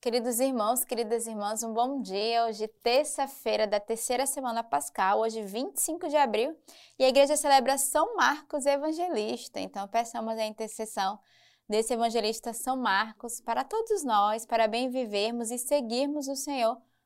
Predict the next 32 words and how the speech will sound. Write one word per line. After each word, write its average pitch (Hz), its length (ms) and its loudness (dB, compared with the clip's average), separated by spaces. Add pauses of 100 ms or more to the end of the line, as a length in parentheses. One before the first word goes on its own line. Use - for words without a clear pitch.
(140)
como 415 300 4
ele 240 240 4
o 262 40 0
seguiu. 202 540 -4 (760)
Primeira 302 320 6
leitura 330 380 4
de 254 240 2
hoje 269 280 4
é - 20 2
da 240 120 4
carta 254 380 0
de 233 100 -4
São 381 380 -2
Pedro. 175 480 -4 (920)
"Revesti-vos 302 840 6
todos 254 460 6
de 240 120 0
humildade 226 680 4
em 226 140 -4
vossas 214 380 2
relações 294 800 2
mútuas, 208 540 -10 (680)
porque 220 320 4
Deus 208 280 4
resiste 220 720 0 (180)
aos 214 280 2
soberbos, 214 840 0
mas 202 280 -2
dá 208 200 4
graça 208 440 -2
aos 208 140 -4
humildes. 185 640 -10